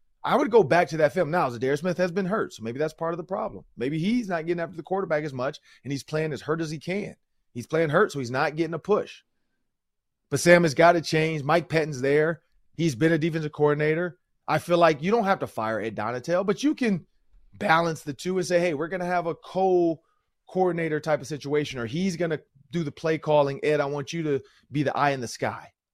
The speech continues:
I don't know if that's the answer, but I feel like you have to do something. You d-, you cannot just get, keep, keep getting punched in the mouth. Like, that's,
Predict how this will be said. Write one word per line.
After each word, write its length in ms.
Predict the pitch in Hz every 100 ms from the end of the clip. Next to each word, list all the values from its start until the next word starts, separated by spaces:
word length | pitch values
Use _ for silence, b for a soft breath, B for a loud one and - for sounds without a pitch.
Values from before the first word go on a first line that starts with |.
| _ _ _ _ _ _ _ _ _ _ _ -
I 80 |
don't 100 | 185
know 80 | 190
if 80 | 180
that's 220 | 180 170
the 220 | 147 139
answer, 200 | 156 156
but 140 | 160 147
I 40 |
feel 160 | 135 160
like 140 | 160
you 120 | 151
have 160 | 156 151
to 60 | 147
do 200 | 127 127
something. 460 | - 131 110 - _ _ _ _ _ _ _ _
You 180 | - 156
d-, 160 | 139 170
you 140 | 160
cannot 400 | 147 156 165 190
just 160 | 165 151
get, 180 | 165 -
keep, 260 | 170 -
keep 260 | - 165 151
getting 200 | 151 131
punched 300 | 147 151 -
in 60 |
the 60 | 113
mouth. 300 | 107 160 95
Like, 140 | 110
that's, 280 | 107 147 -